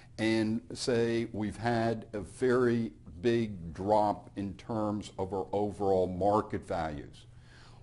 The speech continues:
What we've seen out there, and we don't know where that pricing has come from, on especially in the municipal area, that there were huge declines in terms of taxable municipals and bank qualified values,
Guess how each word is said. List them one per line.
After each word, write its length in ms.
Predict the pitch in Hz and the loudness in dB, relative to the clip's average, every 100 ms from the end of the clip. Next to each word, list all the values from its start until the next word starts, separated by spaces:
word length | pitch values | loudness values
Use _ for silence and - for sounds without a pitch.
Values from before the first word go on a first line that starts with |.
| - | -4
What 140 | 117 | 0
we've 260 | 127 139 131 | 4 4 2
seen 420 | - 156 156 143 | 0 4 6 6
out 300 | 120 113 - | 4 2 0
there, 420 | 117 113 113 117 117 | 0 2 4 2 2
and 100 | 98 | -2
we 80 | 101 | 0
don't 200 | 113 110 | -2 0
know 160 | 107 | -2
where 440 | 101 95 113 135 131 | -2 2 8 8 8
that 260 | 123 117 | 6 2
pricing 520 | - 135 139 135 113 | 0 2 2 0 -2
has 140 | 104 95 | -2 -4
come 340 | - 113 101 | -6 -4 -4
from, 480 | 95 104 98 98 95 - - - - - | -4 -2 -2 -4 -8 -12 -20 -20 -20 -6
on 160 | 117 101 | -4 -2
especially 720 | 101 - 143 131 139 123 123 | -4 4 4 4 0 2 2
in 100 | 104 | 0
the 60 | 101 | -2
municipal 680 | 95 104 127 123 120 117 110 | -2 0 0 -2 0 4 4
area, 460 | 110 110 107 107 - - - - - | 4 4 4 0 -2 -20 -20 -12 0
that 400 | 104 101 101 - - | 2 2 -2 -14 -4
there 120 | 104 | -2
were 140 | 98 92 | 0 -2
huge 640 | - - 135 131 117 98 | -6 0 6 6 4 0
declines 800 | 101 - - 117 107 107 104 95 | -8 -8 -2 0 0 0 -2 -4
in 140 | 92 | -6
terms 380 | 90 117 104 95 | -4 -4 -4 -4
of 100 | 95 | -10
taxable 640 | - 113 110 107 - 110 104 | -6 -2 0 -2 -6 -4 -4
municipals 720 | 98 104 - 95 101 98 - | -2 -4 -6 -4 -2 -4 -6
and 160 | 92 | -8
bank 260 | 90 101 95 | -4 -4 -4
qualified 760 | - 113 110 104 - 101 92 85 | -6 -2 2 2 0 0 0 0
values, 600 | 92 90 85 87 87 | -2 -2 -4 -6 -8